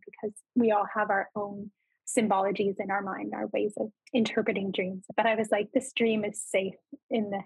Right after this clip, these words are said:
hands of Bethany Young." And she wrote such a wonderful piece that kind of melded technology, technological aspects, and then live sounding voice.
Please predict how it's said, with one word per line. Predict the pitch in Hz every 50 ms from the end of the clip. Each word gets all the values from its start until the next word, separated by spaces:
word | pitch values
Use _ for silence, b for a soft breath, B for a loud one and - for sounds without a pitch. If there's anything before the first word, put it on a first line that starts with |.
| -
hands | - 202 185 190 185 190 185 -
of | - 202 185 - -
Bethany | 180 180 - - 196 185 185 185 185 180
Young." | 180 180 180 175 180 180 185 185 190 - _ _ _ _ _ _ _ _ _ -
And | 240 226 214 202 - - _ -
she | - -
wrote | 214 202 - -
such | - - -
a | 220
wonderful | 208 190 190 185 - - 196 190
piece | - - 208 196 196 190 - -
that | - 202 196 - _ _ _ - -
kind | - 208 202
of | 196
melded | 214 208 196 196 190 - 196 196 _ - - 269 _ _ _ _ - - - -
technology, | - 208 - - - 208 196 202 202 208 208 - 208 202 208 -
technological | - 202 - - 202 196 196 214 214 - 220 - 233 220
aspects, | 214 220 _ _ - - 208 - - _ -
and | 226 226 220 220
then | 220 214 220 220 214 - -
live | 220 208 202 196 196 196
sounding | - - 196 202 202 208 214 202 214 214 - _ _ _ _ _ _ _ _ _ -
voice. | 202 208 - - 180 185 - -